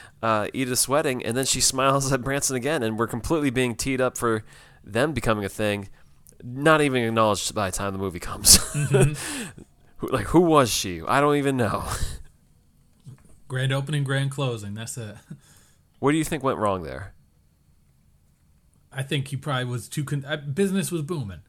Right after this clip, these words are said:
Speaker 2: That's what was happening. He was
Speaker 1: Uh,
Speaker 2: getting
Speaker 1: you, you think he
Speaker 2: established
Speaker 1: was
Speaker 2: as
Speaker 1: just too busy in the auto
Speaker 2: Yeah.
Speaker 1: shop?
Speaker 2: <laughs>
Speaker 1: Like, she's just trying to get more time, and he's just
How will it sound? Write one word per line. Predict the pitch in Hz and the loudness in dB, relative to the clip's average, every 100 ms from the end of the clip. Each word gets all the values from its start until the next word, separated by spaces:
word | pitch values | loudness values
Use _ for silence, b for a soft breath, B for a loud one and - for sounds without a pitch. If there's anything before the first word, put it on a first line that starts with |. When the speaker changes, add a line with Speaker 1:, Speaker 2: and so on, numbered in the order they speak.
| _ | _
Speaker 2:
That's | 139 147 | -10 -8
what | 120 104 | -10 -10
was | 117 | -10
happening. | 101 95 101 98 92 b b - | -10 -10 -12 -12 -14 b b -6
He | |
was | 170 - | 0 0
Speaker 1:
Uh, | |
Speaker 2:
getting | - 127 | 0 0
Speaker 1:
you, | 123 | 2
you | 123 | 2
think | - 147 | 2 2
he | - | 4
Speaker 2:
established | |
Speaker 1:
was | 139 117 | 2 2
Speaker 2:
as | |
Speaker 1:
just | 107 | 2
too | 139 | 4
busy | 127 120 | 4 4
in | 131 | 0
the | 131 | 2
auto | 104 117 | 4 6
Speaker 2:
Yeah. | 117 180 | 4 4
Speaker 1:
shop? | 143 101 104 - | 2 0 -4 -10
Speaker 2:
<laughs> | 123 98 - _ - - - - - - _ - 202 220 214 175 B - | -10 -10 -18 _ -20 -16 -14 -16 -20 -20 _ -6 -6 -6 -12 -16 B -4
Speaker 1:
Like, | 110 104 113 | -4 -2 -2
she's | - 127 | 0 0
just | 120 | 0
trying | - 127 | 0 0
to | 117 | 2
get | 120 | 0
more | 117 110 | 0 0
time, | 107 104 110 | 0 0 0
and | 110 | -2
he's | 110 | -2
just | 107 | -4